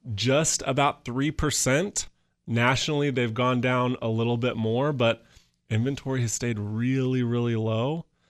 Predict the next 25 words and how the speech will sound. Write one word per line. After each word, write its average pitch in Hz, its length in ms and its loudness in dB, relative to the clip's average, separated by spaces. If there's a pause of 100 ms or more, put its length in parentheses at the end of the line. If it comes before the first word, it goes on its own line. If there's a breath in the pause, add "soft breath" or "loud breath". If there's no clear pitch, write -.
(240)
And 117 340 0
I 113 160 0
think 143 200 0
that 135 100 -2
that's 123 220 2
gonna 131 180 0
continue. 123 520 2
I 110 100 2
think 113 260 -4
we're 117 140 -2
probably, 120 760 0 (240)
what 123 240 2
we're 127 100 2
gonna 120 180 2
see 123 200 0
the 113 100 2
first 117 300 -2
half 117 220 2
of 101 80 -6
the 107 80 0
year 107 140 2
is 101 120 0
we're 104 140 0
gonna 110 200 2
see, 110 460 0